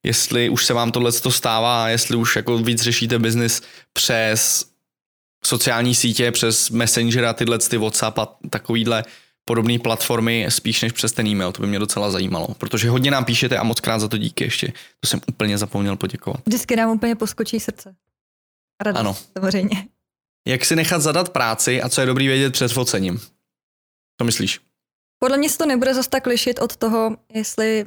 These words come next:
Speaker 2: děláte komerční práce nebo nějaký soukromý zakázky.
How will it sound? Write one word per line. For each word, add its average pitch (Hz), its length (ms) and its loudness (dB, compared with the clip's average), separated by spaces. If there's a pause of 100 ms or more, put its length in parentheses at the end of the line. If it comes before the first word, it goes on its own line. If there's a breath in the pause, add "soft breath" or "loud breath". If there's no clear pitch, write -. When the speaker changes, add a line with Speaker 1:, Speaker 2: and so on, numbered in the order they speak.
Speaker 2:
děláte 220 320 0
komerční 214 500 0
práce 208 400 -2
nebo 208 240 0
nějaký 208 300 -2
soukromý 208 440 0
zakázky. 196 680 -4